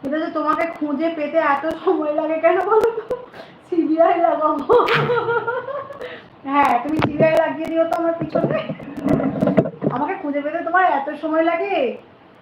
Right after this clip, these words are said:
তার মানে তুমি আমাকে ভালোই বাসো না, বুঝতে পারা যাচ্ছে। দেখো আমাকে যারা ভালোবাসে তারা দেখো সবাই আমাকে তাড়াতাড়ি, কত তাড়াতাড়ি খুঁজে পেয়ে গেছে, চলে এসছে। চা দাও তিন কাপ। তিন কাপ বানাই মিতা, দেখো আমি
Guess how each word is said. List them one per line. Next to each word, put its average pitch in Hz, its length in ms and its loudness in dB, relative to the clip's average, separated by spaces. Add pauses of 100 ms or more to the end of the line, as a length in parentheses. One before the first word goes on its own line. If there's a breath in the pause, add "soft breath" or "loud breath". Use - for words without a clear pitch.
(340)
তার 240 180 4
মানে 294 180 2
তুমি 285 180 2
আমাকে 294 180 2 (100)
ভালোই 294 320 0
বাসো 254 300 0
না, 202 80 -8 (540 loud breath)
বুঝতে 226 300 0
পারা 254 240 4
যাচ্ছে। - 360 -6 (160)
দেখো 302 200 0 (100)
আমাকে 294 280 -4
যারা 320 140 4 (120)
ভালোবাসে 294 400 0 (300)
তারা 294 220 0
দেখো 285 180 -2 (140)
সবাই 277 200 2 (100)
আমাকে 277 220 -4 (100)
তাড়াতাড়ি, 254 440 -2
কত 262 120 -2 (100)
তাড়াতাড়ি 269 380 -2
খুঁজে 262 260 -2
পেয়ে 277 200 2
গেছে, 269 260 -6
চলে 254 220 0
এসছে। 277 220 -10 (1200)
চা 247 100 -2 (120)
দাও 262 220 0
তিন 247 200 -2
কাপ। 240 200 -6
তিন 269 240 -2
কাপ 330 140 2 (100)
বানাই 269 360 0 (240)
মিতা, 262 300 0 (960)
দেখো 240 320 2 (120)
আমি 294 160 0